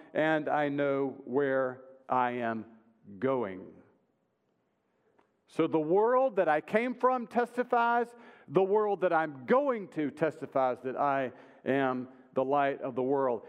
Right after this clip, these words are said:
And he says, "Hey, broskies, you have no idea where I'm from or where I'm going." Which again puts them at a disadvantage. So when Jesus says, "I came from a world before this world,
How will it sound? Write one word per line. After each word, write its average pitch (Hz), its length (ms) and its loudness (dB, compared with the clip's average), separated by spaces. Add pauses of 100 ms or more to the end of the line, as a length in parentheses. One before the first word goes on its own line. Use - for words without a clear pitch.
And 139 100 2
he 147 60 0
says, 135 220 -2
"Hey, 156 160 2
broskies, 233 760 0 (280)
you 247 300 2
have 139 480 0
no 190 540 0
idea 113 720 -2 (1120)
where 139 320 0
I'm 120 240 -4
from 98 520 -6 (220)
or 107 180 -6
where 101 240 -6
I'm 95 280 -8 (240)
going." - 300 -12 (800)
Which 170 260 -2
again 240 440 0
puts - 300 -4
them 175 200 0
at 156 140 2
a 135 40 -6
disadvantage. 135 920 -4 (320)
So 208 140 2
when 220 160 -2
Jesus 254 400 0
says, 180 340 2 (300)
"I 170 160 4
came 226 360 -2
from 262 200 0
a 277 60 2
world 277 460 2
before 269 380 0
this 269 220 -2
world, 262 340 2